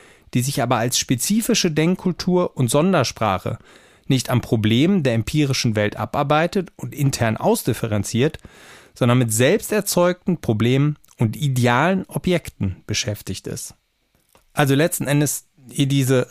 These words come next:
Referenz, die, die Tietke macht oder diesen Vergleich, den er zieht zur Mathematik, den finde ich ziemlich treffend. Äh, auch die Mathematik ist eine unglaublich präzise und sehr, sehr analytische Wissenschaft. Ähm, aber viele Dinge, die in der Mathematik entwickelt werden,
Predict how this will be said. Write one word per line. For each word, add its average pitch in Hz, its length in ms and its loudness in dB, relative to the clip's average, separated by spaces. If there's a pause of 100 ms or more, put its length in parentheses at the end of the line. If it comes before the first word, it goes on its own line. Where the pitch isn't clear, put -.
Referenz, 151 600 2
die, 127 200 -2
die 120 180 -2
Tietke - 380 -2
macht 110 300 0
oder 123 160 0
diesen 120 200 0
Vergleich, 127 400 0
den 170 160 0
er 143 100 2
zieht 151 240 -4
zur 135 140 0
Mathematik, 135 640 0
den 117 120 0
finde 147 200 2
ich - 100 -4
ziemlich 156 240 0
treffend. 139 600 -2
Äh, 123 100 -4
auch 123 160 -6
die - 100 -4
Mathematik 135 560 0
ist - 120 -2
eine 127 80 0
unglaublich 165 580 0
präzise 165 600 -2
und 127 120 2
sehr, 131 200 2
sehr 131 140 0
analytische 127 640 0
Wissenschaft. 151 640 0 (600)
Ähm, 139 320 0
aber 131 180 0
viele 190 320 2
Dinge, 170 500 2
die 139 200 -2
in 147 80 2
der 135 100 2
Mathematik 139 540 0
entwickelt 147 400 0
werden, 156 300 2